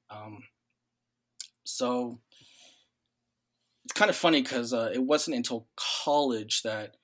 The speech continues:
I was actually fully exposed to the whole San Diego Filipino community and, you know, kinda learned to embrace my identity and heritage. Um, you know, originally I was actually gonna enlist in the Marine Corps after high school, but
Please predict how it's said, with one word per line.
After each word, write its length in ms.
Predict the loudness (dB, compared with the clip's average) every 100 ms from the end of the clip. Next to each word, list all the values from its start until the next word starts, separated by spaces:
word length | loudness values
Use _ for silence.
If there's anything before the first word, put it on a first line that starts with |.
| _ -20 -20 -20 -20 _ _ -6
I 60 | -4
was 140 | 0
actually 300 | 0 0 0
fully 280 | -4 -2 0
exposed 720 | 2 0 0 0 2 0 -2
to 60 | -6
the 60 |
whole 220 | -6 -4
San 260 | -2 -4 -2
Diego 260 | -4 -6 -10
Filipino 360 | -10 -10 -14
community 540 | -10 -8 -8 -8 -10 -12
and, 180 | -16 _ _ -20 -20 _ 0
you 80 |
know, 100 | 2
kinda 200 | 4 4
learned 380 | 6 6 6 4
to 160 | 4 2
embrace 380 | 2 0 -2 -4
my 120 | -6
identity 380 | -6 -8 -8 -10
and 100 | -10
heritage. 720 | -8 -6 -4 -4 -6 -8 -10 _ _ _ _ _ _ _ _ -6
Um, 460 | -4 -2 -4 -8 _ _ _ _ _ _ -10 0
you 80 |
know, 100 | 2
originally 420 | 4 2 4 4 4
I 60 |
was 140 | 4 2
actually 240 | 2 0
gonna 180 | -2 -4
enlist 520 | -6 -4 -2 -4 -4
in 100 | -8
the 80 | -6
Marine 320 | -6 -2 -4
Corps 260 | -4 -6 -6
after 200 | -6 -6
high 200 | -2 -2
school, 280 | -2 -6 -10
but 280 | -10 -10